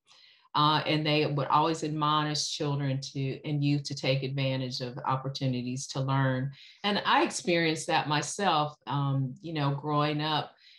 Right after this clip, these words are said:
It was just like a mantra, you know, like, "Get your education, get your <laughs> education, go to school." Um, and then the, the last thing in that, uh, segment of c-, cultural traditions is that family and community members place the good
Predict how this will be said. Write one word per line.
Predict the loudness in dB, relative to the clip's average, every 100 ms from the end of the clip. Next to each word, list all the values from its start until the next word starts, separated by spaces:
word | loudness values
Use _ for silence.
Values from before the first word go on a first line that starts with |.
| _
It | -4
was | -4 -2
just | -2 -2 0
like | 0 0 0
a |
mantra, | 2 2 2 0 -4 -4
you | -2 -2
know, | 0
like, | 0 0
"Get | 0 0
your | 0
education, | 0 -2 -6 -2 -2 0 -2
get | -2 0
your | 0
<laughs> | 0
education, | -2 -4 -2 -2 -2 -4 -6
go | -4 -4
to | -4
school." | -10 -4 -2 0 -2 -8 -14 -20 -20 -20 -14 0
Um, | 4 4 4 2 0 _ -14 -2
and | -2 0
then | 0 2
the, | 2
the | 2 0 0
last | 4 6 4 0
thing | -4 -4
in | -2 -2
that, | -2 -4 -8 -20 -10 -6
uh, | -2 0 0 -4 _ _ -14
segment | -10 2 2 2 0
of | -2 -4
c-, | -16 -12
cultural | 2 2 4 0 0
traditions | -2 0 0 0 -2 0
is | -2 0
that | -4 -4
family | -2 -2 0 0 0
and | 0
community | -2 -2 0 0 0
members | 0 -2 -4 -6
place | -2 -2 -2
the | -4
good | -2 0 2 2 0